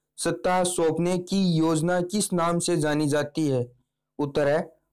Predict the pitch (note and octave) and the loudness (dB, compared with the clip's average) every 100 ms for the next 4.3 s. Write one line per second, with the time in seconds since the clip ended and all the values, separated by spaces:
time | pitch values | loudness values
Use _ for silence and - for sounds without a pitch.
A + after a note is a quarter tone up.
0 | - C#3+ D3+ E3+ F#3+ F#3+ - - C3+ D3 | -4 0 2 2 0 -2 -6 -4 0 0
1 | D3 F3+ F3 C#3+ C3 B2+ A#2+ A2+ _ _ | 0 0 2 0 0 0 -2 -6 _ _
2 | C3 D3 D3+ - D#3 D3+ F3 F3 _ _ | -6 -4 -6 -4 -4 0 -2 -4 _ _
3 | _ _ _ _ C#3+ F3+ F#3 F#3+ F#3+ F#3+ | _ _ _ _ -2 -2 0 0 0 0
4 | G3+ F#3+ - | -2 -2 -6